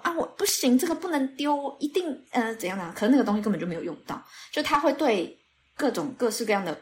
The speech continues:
物件会有很强烈的执着。这可能是我的超意啊，但是会是相对内心比较没有安全感的类型，他很需要各式各样的东西来环绕着他。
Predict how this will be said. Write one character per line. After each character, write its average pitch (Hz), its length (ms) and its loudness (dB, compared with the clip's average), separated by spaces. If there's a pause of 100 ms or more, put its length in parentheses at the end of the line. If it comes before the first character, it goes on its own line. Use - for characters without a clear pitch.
物 180 220 -2 (240)
件 180 220 -4 (460)
会 - 280 -4
有 - 380 -6
很 165 180 -10
强 151 340 -2
烈 208 160 -2
的 151 100 -6
执 - 280 -12
着。 - 320 -16 (220)
这 277 160 -6
可 214 160 -6
能 175 100 -4
是 226 80 -2
我 208 80 2
的 170 80 0
超 196 340 2
意 202 140 -4
啊， - 220 -8
但 202 140 -6
是 208 200 -4 (380)
会 226 220 -2
是 196 320 -4
相 185 240 -4
对 196 100 -4
内 190 140 -4
心 175 260 -10
比 170 120 -6
较 180 200 0
没 170 100 -6
有 156 220 -8
安 170 160 -8
全 147 200 -8
感 - 200 -12
的 - 80 -20
类 - 180 -8
型， - 200 -14 (260)
他 214 140 -2
很 185 260 -4
需 175 200 -10
要 180 280 -4 (960)
各 233 120 0
式 220 160 -2
各 208 120 0
样 185 140 -2
的 160 60 -6
东 160 240 -8
西 170 240 -8
来 - 320 -10 (220)
环 160 260 -10
绕 170 200 -2
着 107 140 -10
他。 - 300 -14